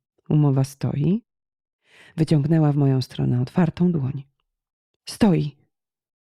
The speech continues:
Ścisnęłam tak mocno jak siostra i zrozumiałam, że jeśli następnego dnia nic nie znajdę,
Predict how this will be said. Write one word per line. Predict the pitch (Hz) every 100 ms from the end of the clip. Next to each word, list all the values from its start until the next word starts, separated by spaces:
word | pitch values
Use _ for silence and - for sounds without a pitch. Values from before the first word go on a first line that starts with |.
| _ -
Ścisnęłam | - 151 160 156 143
tak | - 220 -
mocno | 165 - 147
jak | 139 -
siostra | 170 147 - 160 - - - - _
i | -
zrozumiałam, | 151 170 175 170 185 160 156
że | 160
jeśli | 151 175
następnego | 170 - 165 190 175 156
dnia | 160 180 131 - -
nic | 185 214 -
nie | 240 247
znajdę, | 185 127 123 156